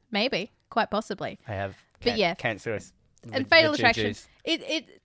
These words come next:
Speaker 1: Fatal Attraction is a classic. At one point, everyone should at least watch it once. You probably never
Speaker 2: The
Speaker 1: will.
Speaker 2: question is, like, 'cause I'm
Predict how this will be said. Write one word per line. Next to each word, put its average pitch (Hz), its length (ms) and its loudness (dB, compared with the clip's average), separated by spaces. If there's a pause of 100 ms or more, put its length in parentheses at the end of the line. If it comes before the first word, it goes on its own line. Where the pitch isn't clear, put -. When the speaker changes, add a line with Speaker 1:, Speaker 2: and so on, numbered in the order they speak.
Speaker 1:
Fatal 311 280 6
Attraction 262 420 4
is 240 160 -4
a 233 40 -2
classic. 214 480 2
At 185 220 -4
one 220 180 2
point, 208 320 -4
everyone 190 380 -4
should 196 160 -12
at - 80 -8
least 196 240 -4
watch - 220 -8
it - 120 -14
once. - 840 -14 (140)
You 196 140 -6
probably 196 400 -2
never 170 140 -6
Speaker 2:
The 175 60 2
Speaker 1:
will. 147 40 -10
Speaker 2:
question 214 300 6
is, 151 320 4 (100)
like, 135 200 6
'cause - 40 0
I'm 139 240 8